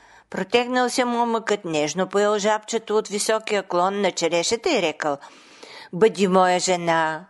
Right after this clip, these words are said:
утре в двореца ще дойдат невестите на по-големите ми братя. Кралят баща ни обяви: която донесе най-прекрасното цвете, тя ще стане кралица, а нейният мъж, е, моят син, ще бъде крал.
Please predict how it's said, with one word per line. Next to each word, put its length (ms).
утре 300
в 40
двореца 580
ще 240
дойдат 500
невестите 600
на 120
по-големите 680
ми 140
братя. 480
Кралят 500
баща 320
ни 200
обяви: 420
която 440
донесе 500
най-прекрасното 960
цвете, 340
тя 160
ще 200
стане 480
кралица, 640
а 160
нейният 460
мъж, 220
е, 20
моят 420
син, 560
ще 240
бъде 260
крал. 380